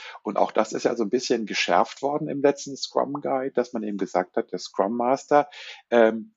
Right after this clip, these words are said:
gehört zum Team, weil es nur noch ein Team gibt, nämlich das Scrum Team. Und in dem Scrum Team gibt es Developer, also nicht mehr das Development Team. Und, ähm, wie gesagt, die Gefahr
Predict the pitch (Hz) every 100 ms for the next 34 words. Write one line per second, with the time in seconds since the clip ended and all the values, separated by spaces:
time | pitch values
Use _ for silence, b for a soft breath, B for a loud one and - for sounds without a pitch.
0 | - 104 104 120 131 - 110 98 - 139
1 | 185 180 110 113 120 120 113 - 110 113
2 | - - 107 104 135 - 95 95 - 101
3 | - - - 117 117 - 104 90 90 _
4 | - 92 95 85 - - 104 135 - 139
5 | 113 120 - 113 - _ 104 92 120 107
6 | - 76 - 90 92 98 104 - 101 104
7 | - 95 95 104 101 - 90 90 - -
8 | 104 92 - _ B B B B 104 98
9 | - - 92 90 _ _ _ 104 123 123
10 | - - - 101 117 123